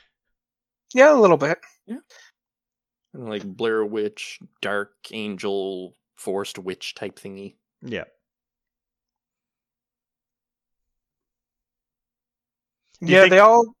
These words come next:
Speaker 1: had kinda, like, callbacks to different genres of horror.
Speaker 3: Yeah, and I think that's truly what this game was based around for a lot of stuff.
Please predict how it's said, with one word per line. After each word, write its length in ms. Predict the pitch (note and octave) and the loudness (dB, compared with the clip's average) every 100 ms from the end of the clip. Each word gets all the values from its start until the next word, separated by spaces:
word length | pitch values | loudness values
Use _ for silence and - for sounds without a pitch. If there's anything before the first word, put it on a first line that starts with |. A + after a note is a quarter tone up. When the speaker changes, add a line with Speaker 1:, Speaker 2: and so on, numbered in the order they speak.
| _ _ - | _ _ -8
Speaker 1:
had 320 | F#3+ F3+ D#3+ | -2 -2 -2
kinda, 220 | - E3 | -4 0
like, 320 | D#3+ D3+ E3 - | 0 -2 -6 -4
callbacks 540 | - F3 D3+ C#3+ - | 4 6 6 0 -2
to 80 | - | -8
different 440 | D3 E3 - D3+ D#3 | -2 -2 -2 -6 -8
genres 500 | C#3 D3 C#3+ C#3 C3 | -4 -4 -2 -6 -8
of 140 | C3 | -10
horror. 420 | - B2 A#2 B2+ - _ _ _ _ _ _ | -8 -8 -8 -14 -18 _ _ _ _ _ _
Speaker 3:
Yeah, 160 | - F#2+ - _ | -10 -10 -10 _
and 320 | - A2+ A2 D#3 | -8 -8 -6 -6
I 60 | |
think 160 | C#3+ D#3 | -4 -2
that's 180 | D#3 - | -2 -2
truly 280 | - C#3 A#2+ | -8 -6 -4
what 140 | A2 | -6
this 160 | A2+ - | -8 -6
game 180 | A2 | -8
was 120 | G2+ F2 | -8 -14
based 360 | - F#2 - | -10 -10 -12
around 360 | F2 E2+ F2 E2+ | -16 -14 -14 -16
for 120 | - | -14
a 60 | F2+ | -10
lot 160 | F2 | -10
of 100 | E2 | -10
stuff. 520 | _ - - G1+ - | _ -20 -16 -18 -20